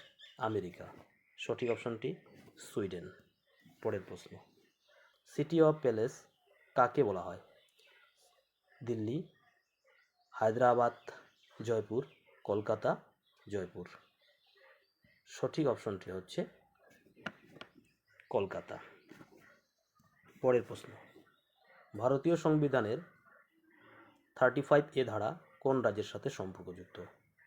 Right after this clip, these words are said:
কর্ণাটক, জম্মু কাশ্মীর, আসাম, পশ্চিমবঙ্গ। সঠিক অপশনটি হচ্ছে জম্মু কাশ্মীর।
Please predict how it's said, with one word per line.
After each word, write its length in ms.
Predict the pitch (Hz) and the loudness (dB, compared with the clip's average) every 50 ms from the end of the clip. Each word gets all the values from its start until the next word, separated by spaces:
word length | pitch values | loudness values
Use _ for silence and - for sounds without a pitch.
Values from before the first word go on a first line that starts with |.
| _ _ - | _ _ -6
কর্ণাটক, 520 | - 107 107 110 113 113 110 - 139 156 156 - - _ _ _ _ _ _ _ _ _ - - 98 92 | -4 -4 -2 -2 -2 -2 -2 -2 -2 -2 -4 -8 -18 _ _ _ _ _ _ _ _ _ -20 -18 -10 -6
জম্মু 280 | 110 107 104 107 110 | -6 -4 -4 -4 -6
কাশ্মীর, 420 | 110 - 113 107 - 131 135 160 170 - - _ _ _ _ _ _ _ _ _ _ _ _ _ - | -4 -4 -4 -4 -2 -2 -2 -2 -2 -6 -14 _ _ _ _ _ _ _ _ _ _ _ _ _ -10
আসাম, 380 | - 101 - - - 120 135 165 180 - _ _ - - _ _ _ _ | -8 -8 -4 -2 -2 -2 -2 -2 -6 -10 _ _ -20 -20 _ _ _ _
পশ্চিমবঙ্গ। 580 | - 123 113 - - - 101 90 87 87 - - - - - _ _ _ _ _ _ _ | 0 0 0 0 -4 -8 -8 -8 -10 -12 -14 -16 -20 -20 -20 _ _ _ _ _ _ _
সঠিক 300 | - - 117 - 127 120 | -6 -6 -4 -4 -4 -4
অপশনটি 360 | 117 110 - - 117 113 - 117 | -4 -4 -4 -6 -6 -6 -6 -6
হচ্ছে 280 | 113 113 110 - - 185 - - - _ _ _ _ _ _ _ _ _ _ - | -6 -6 -8 -8 -8 -8 -8 -10 -16 _ _ _ _ _ _ _ _ _ _ -16
জম্মু 460 | 98 92 92 107 107 101 101 110 143 165 156 - | -14 -8 -6 -4 -4 -4 -2 -2 -4 -4 -4 -8
কাশ্মীর। 380 | - 87 - - - - - | -10 -10 -10 -12 -14 -16 -16